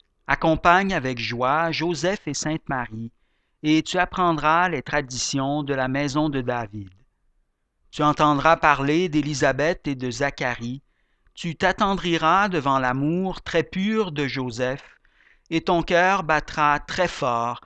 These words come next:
chaque fois que l'on prononcera le nom de l'enfant qui va naître à Bethléem. Nous marchons en hâte vers les montagnes jusqu'à une ville de la tribu de Juda.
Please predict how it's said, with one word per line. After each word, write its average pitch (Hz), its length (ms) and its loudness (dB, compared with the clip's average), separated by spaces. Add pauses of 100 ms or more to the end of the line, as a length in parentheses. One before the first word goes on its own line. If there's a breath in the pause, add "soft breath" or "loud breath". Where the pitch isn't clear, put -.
(220 soft breath)
chaque - 280 0
fois 196 280 2
que 190 120 -2
l'on 160 180 2
prononcera 139 800 0
le 139 140 0
nom 180 280 0
de 160 100 -2
l'enfant 131 680 -4
qui 156 160 -10
va 135 180 0
naître 120 400 -4
à 127 80 -2
Bethléem. 107 760 -8 (1500)
Nous 151 140 2
marchons 160 500 4
en 147 120 6
hâte 135 500 2
vers 135 320 -4
les 135 120 -2
montagnes 139 760 -2 (340 soft breath)
jusqu'à 190 400 0
une 185 120 4
ville 202 260 0
de 180 100 0
la 151 160 2
tribu 175 320 -4
de 156 120 2
Juda. 120 600 -6